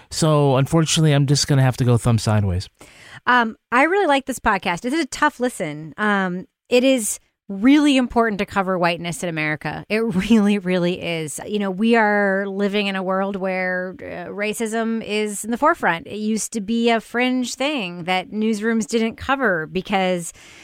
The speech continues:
Speaker 2: when someone did something racist, it was like, "Let's not give it oxygen because it's not something that's on the forefront. It's fringe. It's, you know, if we cover it, then it's giving it oxygen."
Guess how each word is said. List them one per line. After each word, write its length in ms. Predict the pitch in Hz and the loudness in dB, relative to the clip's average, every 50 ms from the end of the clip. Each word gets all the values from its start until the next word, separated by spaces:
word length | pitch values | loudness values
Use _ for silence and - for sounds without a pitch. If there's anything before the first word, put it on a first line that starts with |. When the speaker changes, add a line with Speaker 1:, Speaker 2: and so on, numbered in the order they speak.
| - _ | -20 _
Speaker 2:
when 160 | - 208 214 | -2 0 0
someone 300 | 214 - 226 220 220 226 | 2 2 0 2 2 2
did 180 | 208 220 208 - | 2 0 0 0
something 300 | 247 226 214 240 226 214 | -2 -2 -2 -2 -2 0
racist, 500 | 226 240 285 269 - 247 226 208 - - | 2 2 2 2 0 -2 -2 -2 -2 -2
it 60 | 220 | -2
was 100 | 220 190 | 0 0
like, 120 | 226 214 | 0 0
"Let's 220 | 220 269 302 - - | 0 -2 -2 0 0
not 200 | 320 339 330 320 | 0 0 0 0
give 180 | - 330 302 | -2 -2 0
it 80 | 311 311 | 2 4
oxygen 760 | 330 370 427 - - 311 240 220 202 175 160 156 156 160 - - | 4 2 2 0 -2 -2 0 0 0 0 -2 -4 -6 -8 -6 -8
because 400 | 214 - 220 220 208 214 208 220 | -8 -4 -2 0 0 0 0 -2
it's 180 | 233 226 - 240 | -4 -6 -4 -2
not 400 | 254 262 269 277 277 277 - - _ _ _ - _ _ _ | 0 2 2 2 2 0 -2 -4 _ _ _ -20 _ _ _
something 400 | - 277 285 277 311 311 302 285 | -2 0 0 2 0 0 2 2
that's 200 | 302 302 285 311 | 0 0 0 0
on 120 | 302 294 | -2 0
the 80 | 294 294 | -2 -2
forefront. 500 | - - 320 359 349 - 320 277 247 233 | -2 -2 -2 -2 0 0 -2 0 0 -2
It's 140 | 240 - - | -4 -6 -8
fringe. 680 | - - 311 349 359 320 262 220 190 175 170 156 - - | -4 -2 -2 0 0 0 0 0 -2 -4 -6 -6 -6 -4
It's, 400 | 214 220 214 - - - - - - - - - - - - | -2 -2 -2 -4 -8 -12 -12 -12 -14 -18 -20 -20 -20 -12 -4
you 100 | 233 262 | 0 2
know, 220 | 247 233 226 233 | 2 2 2 2
if 140 | 240 226 226 | 0 0 0
we 120 | 262 277 | -2 -2
cover 400 | 247 - - 294 302 311 339 311 | -2 -2 -2 -2 0 2 2 2
it, 220 | 277 262 262 254 - - - 214 | 4 4 2 0 -2 -8 -14 -2
then 480 | - 247 254 254 247 254 254 254 247 - - _ | 0 2 2 2 2 0 0 -2 -4 -6 -10 _
it's 240 | - - - - - | -6 -6 -6 -6 -4
giving 260 | - 294 285 277 294 | -4 -4 -2 0 -2
it 80 | 302 302 | 0 2
oxygen." 540 | 302 320 320 - 302 269 285 247 214 185 | 0 0 0 -4 -4 -2 0 -2 -2 -4